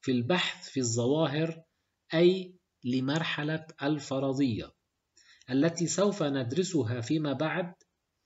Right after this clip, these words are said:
والتي تعتمد بالدرجة الأولى على العقل القادر على استكشاف الحقائق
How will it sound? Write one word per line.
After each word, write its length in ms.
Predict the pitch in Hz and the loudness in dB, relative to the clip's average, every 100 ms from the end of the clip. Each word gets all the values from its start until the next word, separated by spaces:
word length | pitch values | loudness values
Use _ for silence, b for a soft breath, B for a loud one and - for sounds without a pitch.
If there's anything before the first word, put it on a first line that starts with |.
| _ _ | _ _
والتي 440 | 117 127 160 170 165 | 0 4 4 4 2
تعتمد 600 | 151 131 185 196 175 143 | 0 0 2 4 4 2
بالدرجة 640 | 127 117 165 175 156 139 | 0 0 0 2 2 4
الأولى 640 | 139 147 185 175 156 160 165 B B - | 2 2 2 4 4 0 -4 B B -6
على 280 | 107 131 | 0 2
العقل 580 | 127 117 202 214 - 165 | 2 0 -2 -4 0 4
القادر 640 | 165 165 143 151 147 151 143 | 6 4 2 2 2 0 0
على 240 | 139 135 | 0 0
استكشاف 680 | 113 - 110 - 143 147 131 | 0 -4 -4 -2 -2 -2 -4
الحقائق 840 | 110 - 113 143 131 156 165 165 | -6 -6 -6 -4 -2 -2 -4 -8